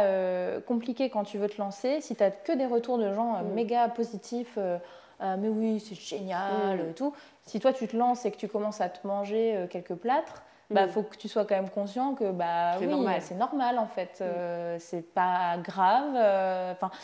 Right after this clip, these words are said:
Speaker 1: euh, et, et encore une fois, là, l'accompagnement est super intéressant.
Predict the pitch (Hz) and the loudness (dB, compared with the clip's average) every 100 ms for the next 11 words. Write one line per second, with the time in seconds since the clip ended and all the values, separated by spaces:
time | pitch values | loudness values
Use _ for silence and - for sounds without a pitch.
0 | - - - - _ 202 196 185 165 - | -18 -20 -20 -20 _ 4 6 6 4 6
1 | 196 196 196 - 196 202 190 - 247 240 | 6 8 4 4 2 2 2 4 6 8
2 | 226 214 202 214 208 214 214 208 196 180 | 8 8 4 2 4 4 4 2 2 -4
3 | 190 180 180 175 180 269 | -4 -2 -6 -6 -4 -4